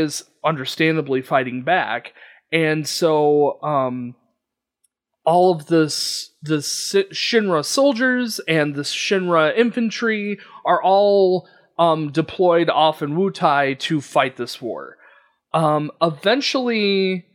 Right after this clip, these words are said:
the war does end, and Shinra is victorious in this war. And, um, I mean,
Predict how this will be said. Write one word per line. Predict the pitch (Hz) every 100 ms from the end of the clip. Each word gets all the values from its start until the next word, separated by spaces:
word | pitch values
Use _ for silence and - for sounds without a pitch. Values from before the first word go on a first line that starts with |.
| _ _
the | 160
war | 170 170 226 214
does | 156 175 175 -
end, | 156 156 214 240 - _ _ _ _ _ _
and | 165 170 160 156 147 139
Shinra | - - - 160 160 156 147 143
is | 147 131
victorious | - 120 - 160 139 147 143
in | 147 147
this | 143 -
war. | 147 139 127 123 - - -
And, | 165 160 160 151 143 - _ -
um, | 151 143 127 127 - _ 151
I | 139
mean, | 139 135 127